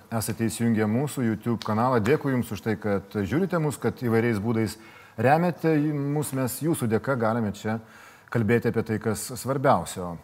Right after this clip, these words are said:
Lietuvoje. Na, o šiandien žurnalistai netgi oro uoste laukia parvežamos, e, Neringos Venckienės, buvusios teisėjos, e, kurios ekstradicija prasidėjo, kaip, e,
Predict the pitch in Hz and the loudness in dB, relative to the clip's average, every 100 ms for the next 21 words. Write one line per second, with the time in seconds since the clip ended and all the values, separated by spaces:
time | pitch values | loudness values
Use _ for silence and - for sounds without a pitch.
0 | - 104 98 101 95 101 151 190 170 135 | -6 -4 -2 -2 -2 0 0 0 -2 -2
1 | 147 127 120 117 98 - - - 120 160 | -2 0 4 4 2 -6 -12 -4 -2 0
2 | 165 170 165 156 - - - - - - | 2 0 -2 -6 -12 -20 -20 -20 -20 -20
3 | - 90 80 78 98 107 135 156 135 101 | -10 -8 -6 -4 -2 0 0 0 -2 0
4 | 110 110 120 117 104 - 117 117 104 107 | 0 0 0 0 -2 -2 2 2 2 -2
5 | - 117 98 95 92 92 131 135 - 117 | -2 -4 0 0 -2 -2 -2 -2 -4 -4
6 | 107 101 98 92 87 92 123 - - 110 | -2 -2 -2 -4 -4 -6 -8 -12 -6 -4
7 | 101 85 - - - - - - 117 127 | -4 -6 -10 -20 -20 -20 -20 -4 0 2
8 | 131 120 104 127 120 - 190 123 92 98 | 4 4 2 -2 -4 -2 0 0 0 -2
9 | 196 147 101 - 95 - 151 185 185 160 | -4 -4 -6 -6 -6 -4 -2 0 -2 -2
10 | - 151 139 123 131 151 170 - 127 127 | -2 0 0 0 0 2 2 0 -2 0
11 | 131 147 147 120 139 127 131 135 190 104 | 0 2 0 0 -2 -4 -4 0 2 2
12 | - 101 98 90 107 101 | 0 -4 -4 -6 -6 -4